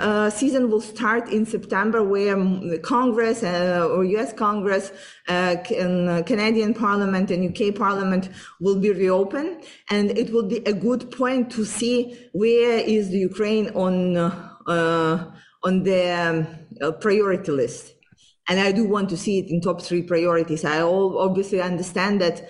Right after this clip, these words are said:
uh, the energy crisis, economic crisis, they are all, uh, critical for the people and the local governments. But we should not forget that up till right now,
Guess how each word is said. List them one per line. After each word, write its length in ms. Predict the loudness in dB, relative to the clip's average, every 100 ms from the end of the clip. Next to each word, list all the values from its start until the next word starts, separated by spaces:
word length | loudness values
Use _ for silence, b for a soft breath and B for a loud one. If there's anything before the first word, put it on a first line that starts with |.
| B B -4
uh, 240 | 0 0 0 -4 -4
the 60 | -2
energy 400 | 0 0 0 -2
crisis, 400 | -2 -2 -2 -4
economic 420 | -2 0 0 -2
crisis, 440 | 0 0 0 -2
they 260 | 0 2 2
are 120 | 2
all, 460 | 2 2 2 -2 B B -4
uh, 680 | 0 2 2 2 2 0
critical 480 | 0 -2 0 0 0
for 260 | 0 0 0
the 120 | 0
people 320 | -2 0 0
and 160 | 0 0
the 60 |
local 280 | 0 0 0
governments. 500 | 0 -2 -2 -4 -4 -4 -4
But 240 | -4 -10 B B -8
we 680 | -2 0 2 4 4 2 0
should 260 | -2 0 2
not 120 | 0 0
forget 520 | -2 -2 0 -2 -4 -10 -20 _ _ _ _
that 640 | -4 0 0 -2 -6 -18 _ _ _ _ -18 -10 -2
up 200 | -2 0
till 160 | 0 2
right 240 | 2 2
now, 460 | 0 -2 -4 -12